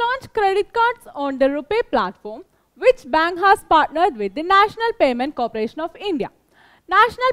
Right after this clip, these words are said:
Payment Corporation of ഇന്ത്യയുമായിട്ട് ഏത് ബാങ്കാണ് പാർട്ണർഷിപ്പിൽ വന്നേക്കുന്നതെന്നാണ് ചോദിച്ചേക്കുന്നത്. RuPay, പുതിയ RuPay ക്രെഡിറ്റ് കാർഡ് കൊണ്ടുവരാൻ വേണ്ടിയിട്ട്. കൊടക് മഹീന്ദ്ര ബാങ്കാണ്.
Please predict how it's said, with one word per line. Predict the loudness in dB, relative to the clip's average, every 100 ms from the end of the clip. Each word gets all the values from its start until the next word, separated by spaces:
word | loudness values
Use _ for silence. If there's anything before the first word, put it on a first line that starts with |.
| 0
Payment | -2 -4 -2
Corporation | -2 0 0 0 -4
of | -8 -8
ഇന്ത്യയുമായിട്ട് | -4 -4 -4 -8 -6 -6 -6 _ _ -6
ഏത് | -2 0 0 2
ബാങ്കാണ് | 0 -2 -4 -4 -2
പാർട്ണർഷിപ്പിൽ | -2 -2 -10 -8 -4 -2
വന്നേക്കുന്നതെന്നാണ് | -2 -4 -10 -8 -8 -8 -12 -12
ചോദിച്ചേക്കുന്നത്. | -12 -12 -12 -14 -12 -6 -4 -6 -12
RuPay, | -10 -10 -10
പുതിയ | -10 -2 -2 -2
RuPay | -2 -2 0
ക്രെഡിറ്റ് | -2 -2 -2
കാർഡ് | -2 -2 -8
കൊണ്ടുവരാൻ | -12 -12 -12 -14
വേണ്ടിയിട്ട്. | -20 -20 -20 _ _ _ _ _ _ _ _ 0
കൊടക് | 2 2 2
മഹീന്ദ്ര | 2 2 4 2 2
ബാങ്കാണ്. | -4 -8